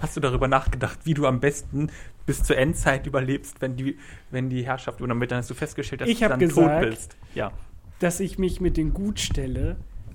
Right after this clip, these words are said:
Speaker 1: Ja.
Speaker 2: und das krieg ich auch auf andere Weisen hin als durch Sex,
Speaker 1: Ja,
Speaker 2: glaub
Speaker 1: aber
Speaker 2: ich.
Speaker 1: dann hast du ja festgestellt, dass du es doch nicht tun musst, weil du bis dahin tot bist.
Speaker 2: Ja.
Speaker 1: Ja,
Speaker 2: Na,
Speaker 1: und das
Speaker 2: okay, aber,
Speaker 1: heißt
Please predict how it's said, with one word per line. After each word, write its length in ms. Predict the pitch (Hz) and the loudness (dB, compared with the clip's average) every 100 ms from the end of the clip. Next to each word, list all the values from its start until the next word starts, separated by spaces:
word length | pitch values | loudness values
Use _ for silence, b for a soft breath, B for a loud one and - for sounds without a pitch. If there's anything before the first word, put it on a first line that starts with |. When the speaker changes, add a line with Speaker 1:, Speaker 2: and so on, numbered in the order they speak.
| - | -8
Speaker 1:
Ja. 120 | 147 | -2
Speaker 2:
und 160 | 196 190 | 2 2
das 160 | 175 - | 0 -4
krieg 140 | - - | -10 -8
ich 60 | 175 | -6
auch 100 | 156 | -4
auf 180 | 147 - | -6 -4
andere 320 | 151 151 139 | -2 -2 -2
Weisen 340 | 127 131 135 131 | -4 -6 -4 -4
hin 320 | 139 143 143 - _ _ | -4 -6 -8 -16 _ _
als 200 | 151 135 | -14 -12
durch 160 | 135 120 | -12 -10
Sex, 580 | - 139 123 - - - - _ _ b b | -10 -10 -10 -12 -16 -18 -20 _ _ b b
Speaker 1:
Ja, 180 | - 175 | 2 2
Speaker 2:
glaub 80 | 131 | 4
Speaker 1:
aber 100 | 131 | -2
Speaker 2:
ich. 40 | 131 | -2
Speaker 1:
dann 100 | 147 | -4
hast 140 | - | -2
du 40 | |
ja 60 | 156 | -2
festgestellt, 380 | 160 151 - 139 | -2 -6 -8 -6
dass 120 | 127 | -6
du 60 | 123 | -10
es 80 | |
doch 200 | - 180 | -2 -2
nicht 180 | 156 127 | -2 -6
tun 120 | - | -4
musst, 180 | 131 139 | -4 -2
weil 80 | 139 | -4
du 40 | 139 | -4
bis 120 | 143 | -6
dahin 220 | 156 165 | -6 -6
tot 260 | - 120 - | -6 -6 -8
bist. 260 | - - - - - | -20 -20 -20 -20 -10
Speaker 2:
Ja. 240 | 127 113 - B B B B | -10 -10 -18 B B B B
Speaker 1:
Ja, 160 | 165 156 | 4 6
Speaker 2:
Na, 40 | |
Speaker 1:
und 220 | 120 135 | 4 2
das 120 | 160 233 | 2 2
Speaker 2:
okay, 120 | 202 | 2
aber, 140 | 180 | 2
Speaker 1:
heißt 260 | 170 196 | 0 -4